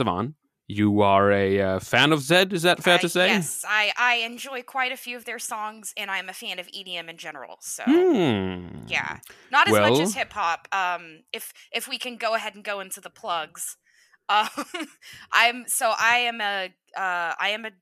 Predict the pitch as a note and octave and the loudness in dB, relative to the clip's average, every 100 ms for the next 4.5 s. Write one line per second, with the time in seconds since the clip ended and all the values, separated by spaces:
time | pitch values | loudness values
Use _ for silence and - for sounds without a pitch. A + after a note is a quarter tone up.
0 | - C4+ D4 C#4+ A3+ F3+ - G3 D3+ - | -10 -4 -4 -4 -2 -2 -2 -4 -4 -6
1 | C3 F#2+ - - D#3 D3 A2 E3 E3+ F3+ | -14 -16 -16 -14 -12 -10 -8 -8 -10 -16
2 | F3+ D#3+ D#3+ D#3 D#3 - G3+ - E3+ - | -12 -8 -8 -8 -12 -16 -20 -18 -16 -8
3 | E3+ D#3+ - - E3 D3+ D3 _ _ _ | -6 -6 -8 -16 -10 -10 -12 _ _ _
4 | _ _ - D#3 C#3 | _ _ -8 -6 -6